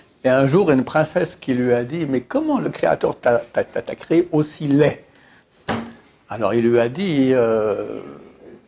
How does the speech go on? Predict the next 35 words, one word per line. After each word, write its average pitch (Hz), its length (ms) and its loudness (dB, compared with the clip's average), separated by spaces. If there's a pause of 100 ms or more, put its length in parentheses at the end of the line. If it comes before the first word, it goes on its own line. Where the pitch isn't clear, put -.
Tu - 140 -2
as 127 80 0
du 127 140 -8
vin, 131 120 -2
vous 220 140 -2
avez 123 140 -4
du 127 180 -14
vin 139 200 -6
chez - 140 -8
vous 180 160 -6
à 202 40 -2
la 180 60 -2
maison ? » 165 300 -8
Ouais, 135 160 -2
de - 80 -14
très - 180 -14
bon 95 140 -12
père, - 240 -4
c'est - 100 -16
le 80 80 -8
roi, 113 280 0
il 82 80 -8
a 80 80 -6
du 87 120 -16
vin. 127 260 -8
Puis, - 280 -14 (380)
vous - 80 -4
le 147 60 2
mettez 160 180 0
dans 143 120 -4
quel 160 280 -2
type - 300 -10
de, - 20 -4
de, 107 340 -6
de, - 120 -10